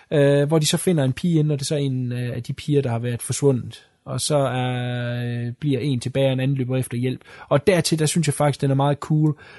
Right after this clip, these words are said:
Problemet er så, at så er næsten resten af handlingen foregår kun om dem op i det der træhus, og sådan lidt med noget skygge, og de kigger ned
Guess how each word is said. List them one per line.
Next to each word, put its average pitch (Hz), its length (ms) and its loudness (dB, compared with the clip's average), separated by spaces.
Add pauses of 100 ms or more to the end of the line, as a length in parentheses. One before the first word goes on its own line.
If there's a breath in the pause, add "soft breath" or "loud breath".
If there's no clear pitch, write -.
(120 loud breath)
Problemet 143 420 4
er 139 100 4
så, 135 240 2
at 127 140 -2
så 143 100 0
er 135 80 2
næsten 139 540 0
resten 147 440 -2
af 120 60 0
handlingen 131 420 0
foregår 135 360 4
kun 143 240 4
om 127 120 2
dem 139 280 2
op 135 280 0
i 120 60 -2
det 127 200 -4
der 110 520 -6
træhus, 117 520 -2
og 120 80 -10
sådan 123 180 -2
lidt 127 160 -2
med 120 120 -6
noget 120 140 -4
skygge, 135 340 -2
og 113 120 -8
de 120 80 -10
kigger 131 240 -6
ned 123 220 -4